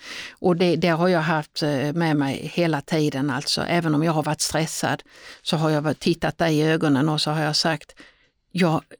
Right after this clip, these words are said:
just nu är det lite körigt, men du, jag har tid med dig klockan ett i eftermiddag. Ska,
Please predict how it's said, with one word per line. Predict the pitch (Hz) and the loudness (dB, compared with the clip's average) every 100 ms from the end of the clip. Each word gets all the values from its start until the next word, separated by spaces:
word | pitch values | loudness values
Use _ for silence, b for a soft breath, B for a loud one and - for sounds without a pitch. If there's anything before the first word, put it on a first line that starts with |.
| - - _ _ - | -20 -20 _ _ -4
just | 180 233 - | 2 2 2
nu | 208 170 156 - | 2 2 0 -4
är | - 175 | 0 2
det | 156 | 2
lite | 156 160 170 180 - 139 | 2 2 2 0 -2 -2
körigt, | - 156 151 151 - | 0 2 2 0 0
men | 165 | 0
du, | 170 196 | 2 2
jag | 220 | 2
har | 185 196 | 2 2
tid | - 240 180 | 2 2 2
med | 196 | 2
dig | 185 | 0
klockan | - 175 190 185 | -2 -2 -2 0
ett | 233 - | 0 -2
i | 214 | -2
eftermiddag. | 202 - 180 165 170 | -2 -2 -2 -2 -6
Ska, | - | -8